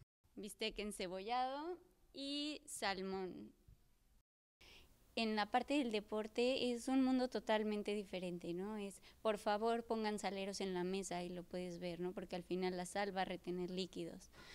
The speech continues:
Este, tomen jugo, de repente coman pan dulce, ¿no? Necesitan esa cantidad de energía porque lo están gastando. Muchas veces, ¿cuánto comes? ¿Cuánto gastas?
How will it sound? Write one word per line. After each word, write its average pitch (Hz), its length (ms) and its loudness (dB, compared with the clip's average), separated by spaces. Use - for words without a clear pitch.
Este, 175 580 -4
tomen 233 380 6
jugo, 202 640 4
de 185 180 -2
repente 196 680 0
coman 220 400 2
pan 202 520 0
dulce, 196 440 -2
¿no? 208 260 -2
Necesitan 208 840 -2
esa 202 200 -2
cantidad 190 380 -2
de 185 100 0
energía 185 440 0
porque 196 300 -2
lo 190 80 -2
están 247 340 -4
gastando. 208 560 0
Muchas 196 360 0
veces, 202 300 -2
¿cuánto 208 320 -4
comes? 202 460 -4
¿Cuánto 196 360 -2
gastas? - 580 -2